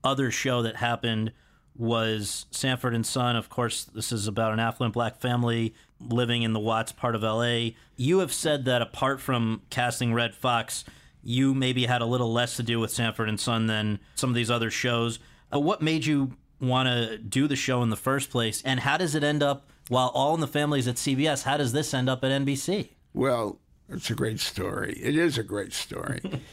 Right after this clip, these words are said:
Speaker 2: What I did was, with Bud Yorkin, we were in Las Vegas and we fell in love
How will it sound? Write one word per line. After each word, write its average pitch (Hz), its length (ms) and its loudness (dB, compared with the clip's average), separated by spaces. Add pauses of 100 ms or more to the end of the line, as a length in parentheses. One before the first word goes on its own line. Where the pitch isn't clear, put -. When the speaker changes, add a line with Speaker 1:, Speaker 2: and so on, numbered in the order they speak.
(160)
Speaker 2:
What 117 240 0
I 143 180 2
did 123 580 -4
was, 120 340 -4
with 139 380 0
Bud 120 220 -2
Yorkin, 117 540 -2
we 139 440 4
were 113 380 0
in 113 160 -2
Las 107 240 -4
Vegas 123 540 -2
and 120 120 -2
we 113 140 -2
fell 120 340 -2
in 107 200 0
love 107 400 -6